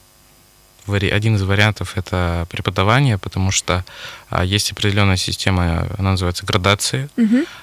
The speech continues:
Speaker 1: а, которую дви-, ну, они сда-, их всего двенадцать, э, десять из них даются, сдаются, а,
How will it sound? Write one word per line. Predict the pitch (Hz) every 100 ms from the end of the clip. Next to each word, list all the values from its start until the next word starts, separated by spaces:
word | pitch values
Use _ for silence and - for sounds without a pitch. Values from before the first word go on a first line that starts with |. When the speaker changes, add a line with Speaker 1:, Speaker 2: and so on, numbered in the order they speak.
| -
Speaker 1:
а, | - 87 82 87 87 -
которую | - 117 101 92 92
дви-, | 101
ну, | 95 123 113 - - -
они | 104
сда-, | 98 92
их | 101 104
всего | - 107
двенадцать, | 98 101 120 165 - - -
э, | - 92
десять | 90 110 - 98
из | 107 101
них | 101
даются, | 92 101 101 - - 101
сдаются, | 101 104 104 - - - - _ _ - - - - - -
а, | - 87 85 85